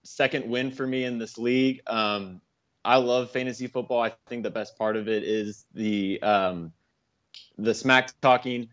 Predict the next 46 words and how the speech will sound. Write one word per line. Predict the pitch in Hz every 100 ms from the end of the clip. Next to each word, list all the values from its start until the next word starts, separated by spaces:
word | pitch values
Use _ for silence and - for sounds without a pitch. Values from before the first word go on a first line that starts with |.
| -
uh, | 107 101
the | 101
rubbing | 110 120 120
it |
in | 113 113
people's | 117 113 107
faces. | - 117 117 117 113 - _ _ _
Um, | - 113 107 107
so | - 123 127 131
I | 113
came | 135 139
up | 135
with | 127
the | 123
idea | 117 117 131 127
of, | 110 -
of | 113 110 95
doing | - 131 135 135 -
an | 127
engagement | 143 139 175 147 -
photo | 110 98 95
shoot | - - 98
with | - 98
it. | 92 85 _ _ _
Uh, | - 110 107 107
so | - 127 117 113 104 _ _ _ _ _ _ _ -
I | 120
knew | 127 135
I | 123
needed, | 123 127 123 113 - _
uh, | 117 110 107
for | 117
this, | 113 135
I'm, | 120 113 113
I |
was | 113 107
gonna | 120
need | 110 110
a |
woman's | 101 107 113 107 -
touch. | 123 135 - - _ _
So | - 120
I | 120
actually, | 117 151 - 131 123 113
to | - 113 107 _
further, | 143 147 135 127 120